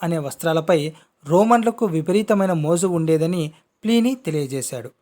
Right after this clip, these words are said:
గూడూరు సన్నని వస్త్రాలకు, వినుకొండ లోహ పరిశ్రమకు, పల్నాడు వజ్ర పరిశ్రమకు ప్రసిద్ధి చెందాయి. జోగెల్ తంబి నాణక నిధిలో గౌతమిపుత్ర శాతకర్ణి పునర్ముద్రించినటువంటి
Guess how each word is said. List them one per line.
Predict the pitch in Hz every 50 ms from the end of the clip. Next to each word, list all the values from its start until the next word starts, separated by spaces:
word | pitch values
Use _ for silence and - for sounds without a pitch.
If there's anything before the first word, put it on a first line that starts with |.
| _ _ _ _ _ _ _ - 165
గూడూరు | 160 208 254 277 254 277 269 220 185 - -
సన్నని | - - 147 156 165 170 180
వస్త్రాలకు, | 175 170 165 165 - 185 180 185 180 180 - 240 262 - _ _ -
వినుకొండ | 165 202 220 254 240 247 240 214 185 156 - - - _ 170
లోహ | 156 147 147 151 139 175
పరిశ్రమకు, | 170 180 175 175 170 185 190 185 185 180 - 254 285 - - _ _ _ _ 185
పల్నాడు | 185 196 202 196 175 147 135 - _ _ _ _ _ 160
వజ్ర | 156 160 156 160 208
పరిశ్రమకు | 208 208 196 170 165 - - 165 156 151 - - 330 359 - _ _ _ _
ప్రసిద్ధి | - 185 175 - 185 156 151 143 - -
చెందాయి. | 139 135 127 120 117 123 - _ _ _ _ _ _ _ _ _ _ _ _ 180
జోగెల్ | 151 175 220 254 269 247 277 277 262 269
తంబి | 240 220 220 208 240 240
నాణక | 190 165 151 151 170 185 175 185
నిధిలో | 180 170 160 156 165 175 180 156 135 139 - - _ _ _ _ - 147
గౌతమిపుత్ర | 175 208 214 240 247 247 247 240 247 - - 220
శాతకర్ణి | 202 - 185 180 175 190 180 - 190 185 185 170
పునర్ముద్రించినటువంటి | 175 - 208 220 247 240 208 190 180 160 175 180 175 170 - 170 170 165 151 160 160 160 151 190 180 156 143 135